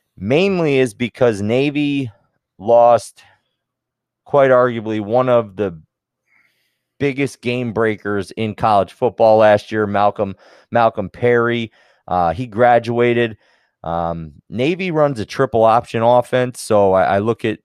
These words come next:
look for them to grind out the clock. Uh, so that, that kinda gives you your over. And I, and I like B Y U bringing back, uh, returning starter Zach Wilson, threw for twenty-three hundred yards last year, um, and actually missed four games. So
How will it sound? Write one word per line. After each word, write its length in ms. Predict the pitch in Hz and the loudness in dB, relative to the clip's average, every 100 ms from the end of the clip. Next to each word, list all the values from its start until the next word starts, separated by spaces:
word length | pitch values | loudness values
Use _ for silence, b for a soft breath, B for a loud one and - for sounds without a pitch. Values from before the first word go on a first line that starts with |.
| _ | _
look 240 | 110 107 | -6 -6
for 120 | - 104 | -4 -6
them 180 | 107 | -4
to 80 | 104 | -6
grind 460 | 85 90 104 104 104 | -10 -4 -4 -2 0
out 200 | 107 - | 0 0
the 80 | 87 | -8
clock. 560 | - 104 101 104 - - | -6 -2 0 -2 -6 -16
Uh, 280 | 85 85 82 | -10 -6 -6
so 180 | 85 - | -8 -10
that, 200 | 90 95 | -6 -4
that 220 | 110 110 | -4 -6
kinda 240 | _ 110 101 | _ -10 -8
gives 300 | 85 113 104 | -8 -8 -6
you 80 | 101 | -6
your 200 | 98 - | -4 -2
over. 440 | 107 104 110 101 b b b | -4 -2 -2 -4 b b b
And 160 | 92 104 | -4 -2
I, 60 | |
and 180 | 110 127 | 0 2
I 80 | 127 | 2
like 260 | 127 160 - | 2 2 -2
B 140 | 151 | -2
Y 200 | 143 135 | 2 2
U 220 | 139 143 | 2 -2
bringing 380 | 117 127 127 120 | -4 -4 -4 0
back, 340 | 123 120 - | 2 2 2
uh, 160 | 120 113 | 2 2
returning 420 | 110 - 123 123 | 0 -4 -4 -4
starter 420 | 110 - 117 117 104 | -6 -2 0 0 -2
Zach 320 | 110 101 - | 0 0 0
Wilson, 480 | 120 117 - 110 110 _ _ | -2 -2 -4 -8 -10 _ _
threw 140 | - 123 | -6 -6
for 140 | 120 | -4
twenty-three 500 | 110 113 113 - 117 | -4 -4 -4 -6 -8
hundred 240 | 113 113 110 | -6 -6 -2
yards 340 | 110 110 98 | -2 -2 -2
last 380 | 110 110 104 - | 0 0 -2 -6
year, 300 | 110 110 104 _ _ _ - | -4 -2 -4 _ _ _ -6
um, 300 | 92 87 87 | -4 -2 -4
and 100 | 101 | -6
actually 320 | 117 - 110 | -6 -6 -8
missed 360 | 107 117 - | -4 -6 -6
four 240 | - 87 85 | -12 -10 -10
games. 380 | 82 85 82 - | -10 -12 -12 -8
So 320 | 104 95 | -2 -2